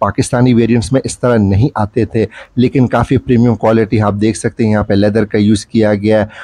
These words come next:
और अगर आप लोग side windows को control है, formica का यूज़ किया गया, सेंट्रल locking, window lock और chrome के handles भी आप लोगों को मिल जाते हैं। Chrome के हैंडल्स पाकिस्तानी में नहीं आते थे।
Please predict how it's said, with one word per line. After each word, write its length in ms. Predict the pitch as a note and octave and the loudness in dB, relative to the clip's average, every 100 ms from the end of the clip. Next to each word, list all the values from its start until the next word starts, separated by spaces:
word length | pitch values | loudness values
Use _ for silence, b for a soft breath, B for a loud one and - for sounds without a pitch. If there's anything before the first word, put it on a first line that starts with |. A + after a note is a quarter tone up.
| B - | B -2
और 140 | G#2+ | 0
अगर 180 | G#2+ G#2+ | 2 2
आप 140 | G#2 | 0
लोग 80 | A2+ | -2
side 260 | - G#2 G#2+ | -2 0 0
windows 300 | A2 G#2+ - | 0 0 -4
को 80 | - | -6
control 520 | A2 G2+ A2 G#2+ A2 | -2 -2 0 2 2
है, 60 | G2+ | 2
formica 440 | - G2 G#2 A2 | 0 0 0 -2
का 140 | G2+ G#2 | -2 0
यूज़ 220 | G#2+ - | 0 0
किया 160 | A2+ G#2 | 0 0
गया, 140 | G#2+ | 0
सेंट्रल 360 | - G2+ G2 G#2+ | 0 -2 0 2
locking, 360 | G#2 G#2+ G#2 | 0 0 0
window 260 | G#2 G#2+ A2 | 2 2 2
lock 180 | A2+ B B B | 0 B B B
और 140 | A2+ A2+ - | -2 -2 0
chrome 220 | A2+ G#2+ | 0 0
के 120 | B2+ | 0
handles 420 | G#2 G#2+ A2+ G#2 | 0 2 0 0
भी 100 | G#2+ | 2
आप 220 | G2+ F#2+ A2 | 0 0 0
लोगों 140 | G#2 | 0
को 140 | A2+ G2 | 0 0
मिल 200 | G2+ G2 | 0 0
जाते 320 | G2+ F#2+ G2+ | -2 -2 -6
हैं। 200 | F#2 G2+ | -6 -4
Chrome 220 | - A2+ | -2 -2
के 120 | A#2 | 0
हैंडल्स 300 | A2 A2 A2+ - | 0 2 0 -2
पाकिस्तानी 520 | F#2+ - - G#2 A2+ | -8 -6 -4 0 2
में 120 | A2 | 2
नहीं 200 | G2+ G#2+ A#2 | 2 0 -2
आते 240 | G2+ A2+ | -4 -2
थे। 100 | G#2+ | -2